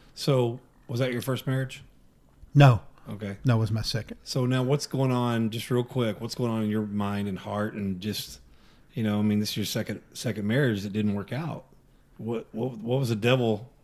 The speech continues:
Speaker 1: you know, I know you grew up in church and you were right there with me.
Speaker 2: Right.
Speaker 1: The devil had to be all over you, man, as far as, you know, what, what was going on, your self-esteem?
Speaker 2: Well, I went from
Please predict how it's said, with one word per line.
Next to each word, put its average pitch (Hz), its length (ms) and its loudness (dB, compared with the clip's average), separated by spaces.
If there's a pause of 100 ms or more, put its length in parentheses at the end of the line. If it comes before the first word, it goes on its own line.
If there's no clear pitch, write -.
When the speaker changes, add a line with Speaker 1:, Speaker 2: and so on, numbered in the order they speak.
Speaker 1:
you 113 140 -2
know, 101 120 0
I 107 120 -2
know 120 100 2
you 120 160 0
grew 120 160 4
up 120 80 -2
in 110 80 -2
church 127 380 0
and 107 120 2
you 117 100 2
were 123 120 2
right 120 160 -2
there 120 100 0
with 123 220 2
me. 110 220 0 (180)
Speaker 2:
Right. 120 220 2
Speaker 1:
The 117 60 -4
devil 123 300 4
had 123 220 2
to 127 60 2
be 110 400 2 (200)
all 123 260 -4
over 135 300 0
you, 101 260 -2
man, 110 380 2
as 110 140 -2
far 110 280 -2
as, 101 320 -4 (760)
you 117 140 -4
know, 110 240 0 (180)
what, 143 220 -8
what 123 180 -6
was 131 100 -4
going 123 220 0
on, 120 60 0
your 110 100 -2
self-esteem? 131 880 2 (460)
Speaker 2:
Well, 143 280 6
I 143 120 6
went 143 280 6
from 117 580 6